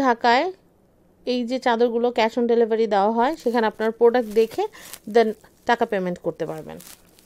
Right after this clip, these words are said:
আর ঢাকার বাইরে যারা থাকেন তারা কিন্তু কুরিয়ার সার্ভিসের মাধ্যমে প্রোডাক্ট নিতে পারেন। এই চাদরটা কিন্তু আমার কাছে বেশ ভালো লেগেছে, এগুলো কিন্তু খুবই সুন্দর। আর আমি এটার দামটা একটু বলে দিচ্ছি, এটার দাম হচ্ছে মাত্র এগারোশো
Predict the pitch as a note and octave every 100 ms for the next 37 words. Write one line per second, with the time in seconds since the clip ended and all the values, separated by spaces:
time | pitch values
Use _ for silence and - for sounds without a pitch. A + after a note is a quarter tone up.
0 | - - _ - F#3 F3+ A3 A3 B3 C4
1 | D#4 D#4 C#4+ C4+ B3 C#4 C#4 A#3 A3+ A#3
2 | G#3+ G3+ D#4 G4 C#4 C#4 D4 - B3 A3+
3 | B3 A3 F#3+ A3+ B3 C4 F#3 E3+ E3+ D#3
4 | D#3+ F3+ - - _ C4 D4 C#4 C#4 C#4
5 | C#4+ C#4 B3 A#3+ A#3+ A#3 A3+ A#3 A#3+ A#3
6 | G#3 G3+ F3+ F#3 F#3+ A#3+ G#3 G#3 G#3 G#3+
7 | - - A3 A#3+ A#3 G#3 F#3 C4 - -
8 | - - G3+ F#3+ G#3 B3 G#3+ G#3 G#3 C4+
9 | C4 B3+ A3+ G3+ F3 F3 - F4+ G#4 A3
10 | G#3+ F#3 F#3+ G3+ G3+ A#3+ G#3 F#3 G3+ F#3
11 | F#3 G3